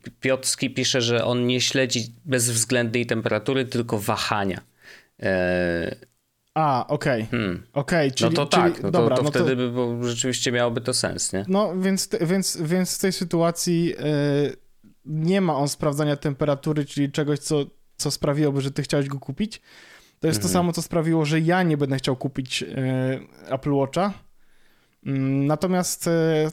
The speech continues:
Speaker 2: to sprawiło, że kiedy stałem przed wyborem, bo, e, ch-, tak jak mówiłem w podcaście, Paulina, e, totalnie dostanie Apple
Speaker 1: Mhm.
Speaker 2: Watcha,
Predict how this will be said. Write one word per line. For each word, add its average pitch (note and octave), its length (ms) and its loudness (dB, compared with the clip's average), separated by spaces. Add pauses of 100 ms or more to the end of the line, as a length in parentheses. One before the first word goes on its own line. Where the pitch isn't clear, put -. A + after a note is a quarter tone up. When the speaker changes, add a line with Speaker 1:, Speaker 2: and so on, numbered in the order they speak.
Speaker 2:
to E3+ 100 -2
sprawiło, E3 440 2
że D#3 120 -2
kiedy D#3+ 260 -2
stałem D#3 360 2
przed D3+ 200 -4
wyborem, D3+ 440 0
bo, C#3+ 400 2
e, C#3+ 80 -2
ch-, - 140 -14 (600)
tak C3+ 160 -2
jak D3+ 120 -2
mówiłem D3+ 320 2
w - 40 -18
podcaście, D3 600 0
Paulina, C#3+ 680 2
e, C3+ 160 0
totalnie C3+ 380 0
dostanie C3 320 0
Apple A#2+ 120 0
Speaker 1:
Mhm. B2+ 180 4
Speaker 2:
Watcha, G3 180 0